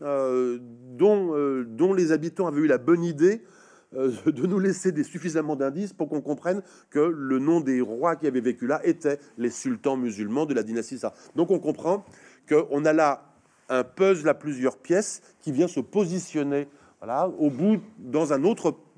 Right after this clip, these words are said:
dans une partie d'un puzzle. Voilà. Donc là, et, et, et donc per-, nous permettre de reconstituer,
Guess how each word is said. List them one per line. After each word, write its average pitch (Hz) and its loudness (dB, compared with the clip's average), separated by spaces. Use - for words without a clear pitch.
dans 120 -12
une 131 -4
partie 180 -2
d'un 135 0
puzzle. 185 -2
Voilà. - -8
Donc 165 0
là, 196 -2
et, 143 2
et, 147 0
et 131 4
donc 190 2
per-, 180 0
nous 160 2
permettre 165 0
de 147 4
reconstituer, 180 0